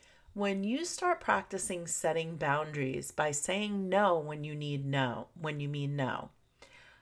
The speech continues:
I think it's really important to say no without explanation. So I use this example all the time when I'm teaching people how to set boundaries.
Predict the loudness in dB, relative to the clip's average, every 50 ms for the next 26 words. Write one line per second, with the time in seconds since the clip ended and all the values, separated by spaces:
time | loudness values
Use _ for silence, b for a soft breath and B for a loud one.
0 | B B -2 -2 -2 0 0 -2 -2 -2 -4 -4 -4 -8 -4 -2 0 0 0 0
1 | -2 -4 -4 -6 -10 -6 -2 -2 -2 -2 -2 -6 -6 -6 -8 -10 _ _ _ _
2 | _ B B B B B B B B B B B -8 -4 -2 -2 0 0 0 0
3 | 0 -2 -4 -4 0 2 4 4 4 4 4 4 2 2 0 -4 -8 _ _ _
4 | -4 -4 -4 -2 0 2 4 4 4 4 2 -2 -4 -4 -4 -4 -4 -8 -10 -8
5 | -8 -8 -6 -4 -4 -4 -4 -4 -4 -6 -6 -6 -8 -10 -14 -20 _ _ _ _
6 | _ _ _ _ B B B B B B B -2 0 4 4 4 4 4 0 0
7 | -2 -4 -6 -6 -2 -2 -2 -2 0 0 0 0 0 0 -2 -2 0 0 0 0
8 | 0 0 -2 -4 -4 -4 -2 0 0 0 0 0 0 0 0 -2 -2 -6 -8 _
9 | -8 -4 -4 -2 -2 -2 -4 -4 -4 -6 -6 -4 -2 0 -2 0 0 -2 -2 -2
10 | -4 -2 -2 -4 -4 0 0 2 2 4 2 0 -2 -4 -4 -6 -6 -6 -10 -12
11 | -14